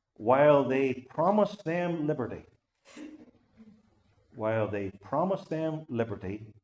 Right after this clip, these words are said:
another word for liberty, freedom, "they themselves are the servants," literally slaves, "of corruption.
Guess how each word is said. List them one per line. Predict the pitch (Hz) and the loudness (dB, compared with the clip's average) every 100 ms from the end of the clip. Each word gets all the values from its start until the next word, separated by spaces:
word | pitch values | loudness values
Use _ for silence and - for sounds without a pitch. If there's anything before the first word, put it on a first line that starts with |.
| _ _ - | _ _ -20
another | 80 85 | -16 -12
word | 90 87 | -12 -10
for | |
liberty, | 92 101 101 - - | -10 -8 -10 -14 -10
freedom, | 92 104 - - _ _ _ _ | -10 -10 -14 -20 _ _ _ _
"they | - 139 175 | -2 2 4
themselves | 147 123 - 143 127 131 - 123 | 2 0 0 2 2 -2 -6 -4
are | 113 | -2
the | 101 | -2
servants," | 98 - 180 110 135 - 120 | -6 -2 -2 0 -4 -8 -10
literally | 123 104 101 - | -8 -8 -8 -12
slaves, | - - 202 147 90 - - _ _ _ _ - - _ _ _ _ - | -18 -10 -6 -4 -6 -10 -20 _ _ _ _ -20 -20 _ _ _ _ -2
"of | 127 127 | -2 -2
corruption. | - 123 131 - 131 - | -4 -4 -4 -4 -10 -10